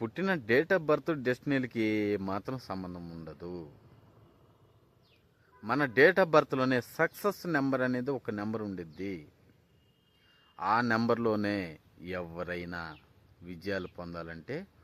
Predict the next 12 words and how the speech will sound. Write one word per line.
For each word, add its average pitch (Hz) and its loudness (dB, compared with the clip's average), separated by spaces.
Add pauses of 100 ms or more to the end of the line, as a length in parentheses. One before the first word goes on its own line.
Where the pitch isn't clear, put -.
(240)
ఆ 80 -8
నెంబరే. 76 -14 (1000)
అది 87 -14
మీరు 82 -10
గుర్తించాలి. - -20 (580)
చిరంజీవి 147 2
పేరు 131 4
తీసుకుంటే, 143 0 (680)
ట్వంటీ 180 0
టూలో 226 6
పుట్టారు 156 6
అతను, 101 0